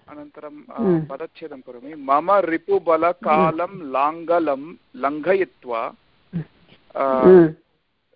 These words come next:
Speaker 1: अ, रणकृतम् अतिसन्धिं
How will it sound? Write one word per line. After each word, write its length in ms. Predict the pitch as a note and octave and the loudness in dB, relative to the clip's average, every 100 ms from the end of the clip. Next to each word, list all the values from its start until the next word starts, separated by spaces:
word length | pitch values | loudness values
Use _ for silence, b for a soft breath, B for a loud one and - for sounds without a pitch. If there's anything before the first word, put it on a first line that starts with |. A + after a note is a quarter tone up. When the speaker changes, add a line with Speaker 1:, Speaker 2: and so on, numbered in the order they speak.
| - | -20
Speaker 1:
अ, 400 | - C3+ C3 B2+ - B2+ | -16 -14 -14 -18 -18 -18
रणकृतम् 1040 | B2 C#3 D3+ F3+ F3+ F#3 F3 F3 F3 G3 A3+ _ - | -8 -4 -4 -4 -8 -8 -8 -4 -6 -6 -20 _ -10
अतिसन्धिं 880 | C3 - G#3 F#3+ E3+ E3 D3 E3 | -10 -10 -10 -8 -8 -8 -10 -10